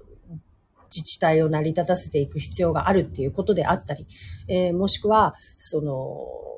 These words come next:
なんていうのかな、こう、不自然な結婚政策、まあ、これちょっとなんか剣を叩くみたいになっちゃうからあれなんですけど、をするよりかは、うんと、もっとこう、うん、一人であろうが、二人であろうが、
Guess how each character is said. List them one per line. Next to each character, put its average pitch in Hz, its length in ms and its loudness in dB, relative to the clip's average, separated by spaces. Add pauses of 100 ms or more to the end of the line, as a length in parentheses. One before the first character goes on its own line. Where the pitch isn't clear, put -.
(300)
な 156 140 -4
ん 139 60 -6
て - 80 -18
い - 20 -20
う 139 40 -16
の 135 40 -14
か 123 80 -18
な、 127 220 -14 (160)
こ 165 140 0
う、 - 20 -4
不 - 100 -10
自 196 240 -4
然 156 220 2
な 135 100 -2
結 151 240 -6
婚 175 200 -2
政 170 380 0
策、 - 320 -8
ま 160 120 -2
あ、 147 80 -4
こ 180 100 -2
れ 170 60 -4
ち 202 100 -2
ょ 170 40 -4
っ - 20 -14
と 165 80 -8
な 156 80 -2
ん 147 40 -6
か 143 120 -10
剣 175 180 -2
を 156 60 0
叩 160 240 -10
く 160 80 -4
み 151 80 0
た 139 100 -6
い 139 40 -2
に 139 40 -2
な 151 80 0
っ 156 40 -2
ち 147 100 -10
ゃ - 20 -4
う 135 60 -6
か 131 100 -10
ら 135 80 -2
あ 139 60 -2
れ 139 80 -2
な 156 120 -2
ん 135 40 -4
で 131 60 -8
す - 80 -14
け 180 40 -8
ど、 233 220 2 (280)
を 240 220 6
す - 160 -2
る 226 80 4
よ 254 80 6
り 254 100 2
か 269 140 0
は、 320 240 4 (400)
う 175 120 -4
ん 151 40 -8
と、 165 100 -2
も 220 120 6
っ 240 80 -2
と 170 100 -6
こ 147 300 0
う、 151 120 -4 (580)
う 185 120 0
ん、 - 60 -4
一 - 260 -2
人 185 80 4
で 160 80 0
あ 143 100 4
ろ 202 180 4
う - 20 4
が、 143 100 2
二 - 220 0
人 196 80 4
で 170 80 2
あ 151 100 2
ろ 277 160 4
う 247 40 0
が、 165 180 0